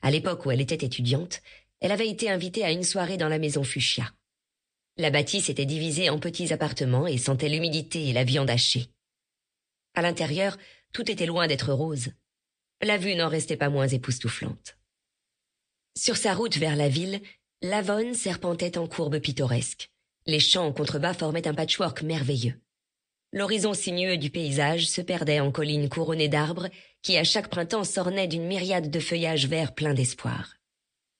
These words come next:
Elle rêvait d'y habiter quand elle était petite,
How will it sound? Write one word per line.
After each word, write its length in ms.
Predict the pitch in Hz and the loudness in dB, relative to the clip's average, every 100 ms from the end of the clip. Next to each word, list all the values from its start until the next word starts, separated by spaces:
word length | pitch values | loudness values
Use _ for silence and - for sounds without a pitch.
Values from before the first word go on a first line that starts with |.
| _ _ _ _ _ _ _ _ _ | _ _ _ _ _ _ _ _ _
Elle 120 | 190 | 0
rêvait 300 | 190 220 214 | 2 2 0
d'y 180 | 175 196 | 0 0
habiter 380 | 180 185 180 143 | -2 -4 -2 -2
quand 200 | 139 131 | 0 0
elle 120 | 143 | 0
était 160 | 135 135 | 0 -4
petite, 380 | - 139 - | -2 -4 -4